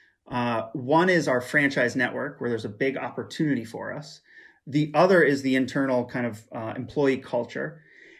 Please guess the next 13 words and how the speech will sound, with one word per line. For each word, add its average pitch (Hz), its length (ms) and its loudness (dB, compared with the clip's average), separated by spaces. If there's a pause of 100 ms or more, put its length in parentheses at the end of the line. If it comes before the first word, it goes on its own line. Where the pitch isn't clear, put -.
(120)
And 165 120 6
then 185 100 6
the 185 80 6
last, 202 580 2
and 156 160 0
this 180 140 0
is 196 140 -4
a, 151 100 -2 (100)
a 127 40 -4
very 147 280 4
interesting 123 440 -6
one, 120 200 -4
is 113 320 -8